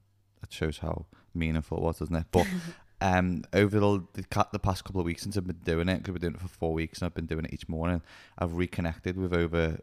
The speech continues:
Speaker 1: twenty people who I've maybe lost contact with or not spoke to as much. And especially in a time like this at the moment where I'm in isolation, I think a little bit more communication or reaching out to someone you haven't spoke to for a while, or even someone you may have had, um,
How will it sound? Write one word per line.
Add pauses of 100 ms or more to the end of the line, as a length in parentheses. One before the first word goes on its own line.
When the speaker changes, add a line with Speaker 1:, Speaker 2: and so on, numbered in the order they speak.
(120)
Speaker 1:
twenty
people
who
I've
maybe
lost
contact
with
or
not
spoke
to
as
much.
And (560)
especially
in
a
time
like
this
at
the
moment
where
I'm
in
isolation,
I
think (680)
a
little
bit
more
communication
or (280)
reaching
out
to
someone
you
haven't
spoke
to
for
a
while,
or
even
someone
you
may
have
had, (600)
um,